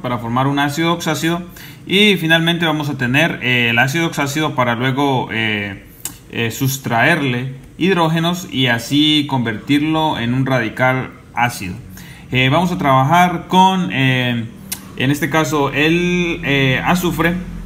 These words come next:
¿ok? Y van a utilizarse las terminaciones. Para el caso del azufre tiene,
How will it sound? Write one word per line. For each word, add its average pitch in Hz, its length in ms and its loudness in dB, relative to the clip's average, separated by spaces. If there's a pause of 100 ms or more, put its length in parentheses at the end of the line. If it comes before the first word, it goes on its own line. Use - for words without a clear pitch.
(320)
¿ok? 135 140 -2 (840)
Y 156 520 4
van 147 180 4
a 170 40 2
utilizarse 139 440 2
las 135 160 2
terminaciones. 131 760 0
Para 123 200 -2
el 113 100 -2
caso 139 320 0
del 131 100 0
azufre 147 400 -2
tiene, 135 800 0